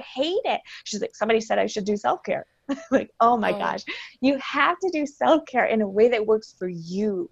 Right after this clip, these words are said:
Speaker 1: in a way that works for your lifestyle, that will actually recharge your batteries. 'Cause if you hate being touched, massages,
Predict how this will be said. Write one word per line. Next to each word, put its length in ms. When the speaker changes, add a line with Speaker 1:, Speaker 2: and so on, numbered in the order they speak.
Speaker 1:
in 100
a 80
way 320
that 160
works 220
for 100
your 180
lifestyle, 600
that 100
will 160
actually 360
recharge 500
your 80
batteries. 420
'Cause 120
if 80
you 220
hate 220
being 240
touched, 580
massages, 800